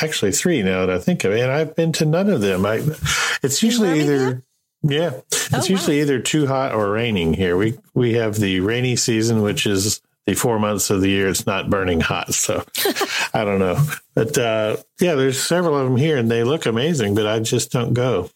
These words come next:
Speaker 1: The only one I've really ever been to was the one we went to in New York City.
Speaker 2: Yeah, that one is at the, um, the hotel is called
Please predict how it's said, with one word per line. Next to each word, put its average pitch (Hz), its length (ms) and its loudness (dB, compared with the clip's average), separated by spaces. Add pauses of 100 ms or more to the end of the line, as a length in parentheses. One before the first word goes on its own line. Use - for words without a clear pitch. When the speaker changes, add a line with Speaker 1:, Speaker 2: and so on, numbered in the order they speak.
(120)
Speaker 1:
The 135 100 -2
only 151 180 2
one 147 160 0
I've 135 160 0
really 139 240 2
ever 131 180 0
been 143 220 0
to 98 240 0
was 95 220 0
the 113 100 0
one 104 320 0 (180)
we 113 140 0
went 117 240 0
to 117 160 2
in 101 160 2
New 101 100 2
York 98 260 0
City. 123 420 0 (120)
Speaker 2:
Yeah, 240 260 0
that 254 180 -4
one 294 140 0
is 254 180 2
at 233 320 -2
the, 190 400 0
um, 180 540 0 (140)
the 185 60 -2
hotel 247 440 0
is 226 180 0
called 180 260 -2